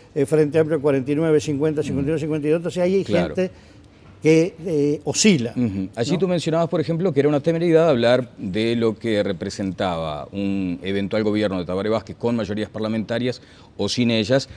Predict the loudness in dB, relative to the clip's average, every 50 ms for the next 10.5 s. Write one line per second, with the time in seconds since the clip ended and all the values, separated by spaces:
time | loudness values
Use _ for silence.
0 | -10 2 6 6 6 6 4 2 0 0 0 0 0 0 2 2 2 0 -2 -2
1 | -2 0 0 0 0 0 -2 0 0 0 -2 -2 -2 -2 -4 -4 -2 -2 0 0
2 | 0 0 -2 -6 -16 -20 -12 -6 -4 -4 -2 0 0 2 2 2 2 0 -4 -4
3 | -2 -2 -2 -2 -2 -6 -8 -8 -4 -2 0 2 2 2 2 2 2 0 0 -2
4 | -2 -2 0 4 4 4 4 6 6 6 6 6 6 8 8 8 8 6 6 4
5 | 4 4 2 2 0 0 0 2 4 4 4 4 2 0 0 0 0 0 0 2
6 | 2 2 0 0 -2 -4 -2 -2 -2 -4 -4 -4 -2 0 0 0 0 -2 -6 -4
7 | -2 0 2 0 0 0 -4 -6 -4 -2 -4 -4 -2 -2 -4 -4 -4 -6 -8 -6
8 | -4 -2 -4 -4 -4 -4 -4 -4 -4 -6 -14 -20 -20 -18 -14 -10 -8 -4 -2 -2
9 | -2 0 -2 -4 -2 -2 -2 -2 -2 -4 -4 -6 -8 -6 -4 -2 -2 0 0 0
10 | 0 0 0 0 0 0 0 -2 -2 -4